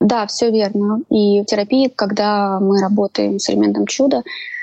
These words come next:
мы стараемся всегда выяснить у человека, у самого, что для него в данный момент может быть, э, этим элементом чуда.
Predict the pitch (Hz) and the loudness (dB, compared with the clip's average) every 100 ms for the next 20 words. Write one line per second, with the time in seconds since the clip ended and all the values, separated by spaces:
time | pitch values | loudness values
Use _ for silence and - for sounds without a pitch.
0 | - 226 220 214 202 220 220 208 - 214 | 0 0 0 -4 -2 0 0 0 -2 -2
1 | - - - 208 220 208 202 196 202 202 | -2 -4 -4 -2 0 2 0 0 0 -2
2 | - - - 190 - 202 196 196 202 - | -4 -4 -4 -2 -2 0 0 0 -4 -2
3 | 202 202 226 247 226 - 226 208 190 190 | 0 2 2 2 -2 -2 0 0 2 2
4 | 190 226 269 285 226 226 214 214 202 196 | 2 2 2 0 -2 -4 -2 0 0 0
5 | 208 196 202 233 262 - 202 214 208 196 | 0 2 2 2 0 0 0 2 0 -2
6 | 190 208 - 202 190 185 - 196 190 185 | -2 -2 -2 -2 0 0 -2 -2 0 0
7 | - 196 196 190 185 - 190 175 208 | 2 2 2 0 -2 -2 -2 -2 -4